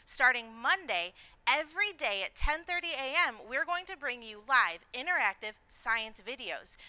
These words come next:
You can look forward to design challenges, behind-the-scenes tours, at-home experiences, and so much more, only at Curiosity Corner Live. Let's get started. Today, I'm bringing you two of my favorite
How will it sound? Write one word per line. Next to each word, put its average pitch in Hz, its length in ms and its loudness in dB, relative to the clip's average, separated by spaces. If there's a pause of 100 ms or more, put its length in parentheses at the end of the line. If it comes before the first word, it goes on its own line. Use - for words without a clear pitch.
(120)
You 294 140 -6
can 339 140 -6
look 285 140 -6
forward 247 300 0
to 180 240 -8 (240)
design 311 500 -2
challenges, 175 880 -6 (600)
behind-the-scenes 208 1000 -4
tours, 320 500 -2 (400)
at-home 381 520 4
experiences, 233 720 -6
and 233 180 -4
so 311 500 -2
much 302 320 -4
more, 233 340 -2 (380)
only 277 600 -2
at - 240 -2
Curiosity 294 720 -2 (300)
Corner 233 500 -2 (160)
Live. 180 400 0 (500)
Let's 392 240 6
get 415 220 -2
started. 381 440 6 (400)
Today, 427 480 4
I'm 381 220 6
bringing 254 380 -4
you 220 160 -6
two 370 360 -2
of 302 140 -6
my 320 300 8
favorite 254 540 -2